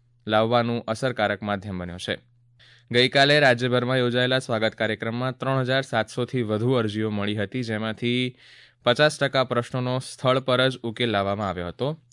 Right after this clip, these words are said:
તથા એકસો એંશી જેટલા અરજદારોની રજૂઆતોને મુખ્યમંત્રીના જનસંપર્ક કાર્યાલય દ્વારા સાંભળીને યોગ્ય નિરાકરણ માટે કાર્યવાહી કરવામાં આવી હતી. આ પૈકી પંદર અરજદારોને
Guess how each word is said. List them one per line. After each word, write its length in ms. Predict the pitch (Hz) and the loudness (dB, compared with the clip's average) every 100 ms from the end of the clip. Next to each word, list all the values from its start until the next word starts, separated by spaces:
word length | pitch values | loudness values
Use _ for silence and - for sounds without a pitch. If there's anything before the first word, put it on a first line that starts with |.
| _ _ | _ _
તથા 300 | 117 117 120 | -6 0 0
એકસો 360 | 113 113 - 123 | 2 -2 -4 -2
એંશી 340 | 107 110 151 | -2 -2 -2
જેટલા 380 | 127 120 120 113 | -2 -4 0 0
અરજદારોની 720 | 110 110 110 107 110 117 117 | 2 -2 0 0 0 -2 0
રજૂઆતોને 640 | 104 101 107 107 123 104 104 | -2 0 -2 -2 -4 -4 -4
મુખ્યમંત્રીના 720 | 101 - 113 107 107 110 107 | -6 -6 -6 -6 -6 -6 -6
જનસંપર્ક 920 | 107 110 110 _ - 113 107 113 110 | -6 -8 -10 _ -8 -8 -4 -4 -4
કાર્યાલય 600 | - 98 101 104 107 107 | -4 -2 -2 -2 -2 -2
દ્વારા 460 | 104 104 95 98 107 | -4 -4 -2 0 -2
સાંભળીને 640 | 113 101 107 117 107 127 - - - _ | -4 -6 -4 -4 -4 -6 -10 -20 -20 _
યોગ્ય 340 | 110 113 113 131 | -4 -2 0 0
નિરાકરણ 680 | 120 117 117 - 113 113 | 0 -2 -4 -4 0 0
માટે 380 | 113 110 104 113 | 0 -4 -2 -4
કાર્યવાહી 480 | 107 101 104 107 110 | -2 -2 0 0 -2
કરવામાં 360 | 104 98 98 95 | -2 -2 -2 -4
આવી 160 | 95 | -6
હતી. 260 | 98 131 135 | -8 -6 -6
આ 80 | 110 | -4
પૈકી 340 | 104 104 120 | -6 -6 -8
પંદર 360 | 113 110 120 127 | -4 -2 -2 -2
અરજદારોને 800 | 113 110 104 98 98 113 143 | -2 -4 -2 -2 -2 -4 -6